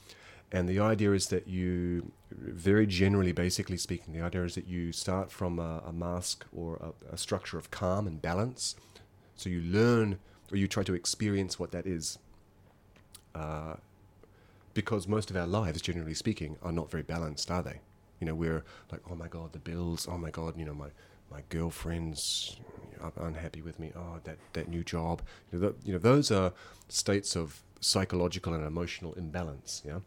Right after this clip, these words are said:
So the mask doesn't, it doesn't have that. It doesn't experience it because it has no history. It lives only in the present moment. So you, we, so we give ourselves a kind of a fixed point, uh, a, a point of departure,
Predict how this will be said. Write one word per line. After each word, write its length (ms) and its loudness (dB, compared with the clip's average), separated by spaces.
So 120 -4
the 60 2
mask 380 2
doesn't, 320 0
it 120 -6
doesn't 220 -2
have 240 -2
that. 160 -8
It 80 -6
doesn't 200 -2
experience 460 -2
it 60 -8
because 200 -4
it 60 -2
has 200 -2
no 100 -4
history. 440 -2
It 140 -4
lives 240 0
only 340 2
in 100 -2
the 80 -6
present 380 -2
moment. 440 -4
So 680 6
you, 380 2
we, 480 4
so 160 2
we 280 2
give 220 4
ourselves 420 2
a 60 2
kind 240 0
of 80 -2
a 40 -4
fixed 440 -2
point, 440 -4
uh, 540 -2
a, 60 -2
a 60 -4
point 360 2
of 120 -4
departure, 600 -4